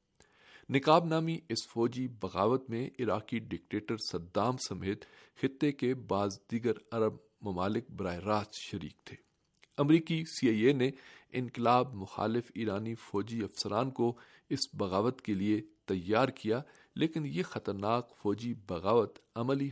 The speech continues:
ہونے سے پہلے انقلابی قوتوں کے علم میں آ گئی اور پوری کی پوری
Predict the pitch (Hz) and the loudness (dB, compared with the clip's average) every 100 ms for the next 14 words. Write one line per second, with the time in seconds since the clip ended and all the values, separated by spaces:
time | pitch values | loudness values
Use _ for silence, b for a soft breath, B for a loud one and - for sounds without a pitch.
0 | 107 92 117 131 - 85 _ - 113 113 | -4 -4 -4 -6 -6 -8 _ -2 0 -2
1 | 117 b b b b 113 110 110 101 110 | -2 b b b b -8 -6 0 0 2
2 | 123 123 - 113 120 123 123 117 95 90 | 0 -2 -4 2 4 4 -2 -4 -6 -6
3 | - _ - 139 123 92 87 90 113 139 | -10 _ 0 2 2 -2 -4 -2 2 2
4 | 135 B B B 107 98 - - 143 147 | 2 B B B -2 -2 -4 0 0 0
5 | - 95 - - 123 123 | -6 -10 -10 -2 0 0